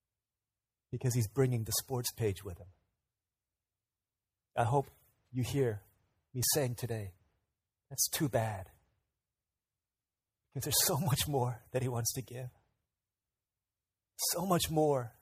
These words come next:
of himself that he wants to give than just his blessings. So much of himself that he wants to give. To satisfy the deepest desires and longings of our heart.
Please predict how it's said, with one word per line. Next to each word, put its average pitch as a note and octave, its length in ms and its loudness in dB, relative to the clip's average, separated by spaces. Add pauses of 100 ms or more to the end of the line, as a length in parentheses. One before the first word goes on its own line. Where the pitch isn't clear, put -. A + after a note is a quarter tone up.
(520)
of - 100 -2
himself E3 520 8
that D#3+ 100 6
he - 20 6
wants D3 240 4
to D3+ 60 0
give C3+ 220 -2
than B2+ 100 -4
just - 200 0
his B2 140 2
blessings. B2+ 680 -6 (1000)
So A3+ 180 2
much G#3+ 180 4
of F3+ 80 0
himself E3+ 540 0
that D3+ 80 -2
he D3 60 -2
wants C3+ 220 -2
to D3 60 -4
give. B2 240 -10 (1600)
To E3 60 6 (100)
satisfy F#3+ 420 10
the D#3 100 4
deepest E3+ 460 4
desires D3+ 560 6
and C3+ 80 2
longings C#3 440 0
of A#2+ 100 -2
our C3 160 0
heart. A2+ 280 -8